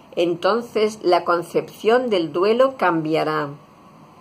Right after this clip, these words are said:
En ese momento uno se despedirá de sus difuntos como quien se separa de alguien que se marcha para realizar un viaje de largo recorrido.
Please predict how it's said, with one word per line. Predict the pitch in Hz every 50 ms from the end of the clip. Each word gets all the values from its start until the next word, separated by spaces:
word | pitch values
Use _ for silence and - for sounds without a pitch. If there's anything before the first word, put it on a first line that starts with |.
| - - - - - - - - - - - - - - - -
En | 190 208 240
ese | 247 240 - 302
momento | 277 269 269 262 254 254 254 240 247 - 269 269 -
uno | - 196 220 240 247
se | 240 - 233
despedirá | 175 160 170 185 - - 165 151 160 160 165 180 196 190
de | 208 214
sus | 214 - 214 208
difuntos | 196 226 233 226 - - 277 277 262 269 - 247 247 247 -
como | - 190 170 160 156 160
quien | - 175 165 156
se | - - 160
separa | - - 151 160 - 185 202 214 220
de | 220 226 220
alguien | 208 214 214 202 220 226 220
que | 226 214
se | 208 - 196
marcha | 170 165 170 175 180 - 202 202 202
para | 220 202 208 202 190
realizar | 180 185 180 180 170 160 165 - - 170 175 180
un | 196 202 202
viaje | 180 180 170 160 170 - 233 220
de | 208 202
largo | 170 147 143 143 139 127
recorrido. | 123 143 156 151 - 180 202 254 277 254 202 160 139 131